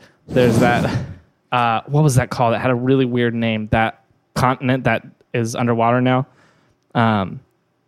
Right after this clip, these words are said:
oh, what was that called? It was, like, a little, and it had a really weird name, and it was, like, super shallow water because there was another continent there, like, a long time ago in the Ice Age.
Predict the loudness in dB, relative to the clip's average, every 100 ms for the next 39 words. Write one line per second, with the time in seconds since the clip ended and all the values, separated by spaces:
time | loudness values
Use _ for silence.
0 | _ -6 -2 2 4 4 0 -2 -2 0
1 | 2 2 2 2 2 2 4 4 4 2
2 | -4 -16 -6 -2 0 2 2 4 6 6
3 | 6 4 4 4 4 4 2 0 -4 -20
4 | _ _ 0 2 2 0 0 0 2 2
5 | 2 2 4 4 4 4 2 0 -2 0
6 | 2 2 2 2 0 -2 -2 -2 -2 -4
7 | -6 -14 _ _ _ _ _ -2 0 2
8 | 4 2 0 0 0 0 0 0 0 -2
9 | -4 -10 -14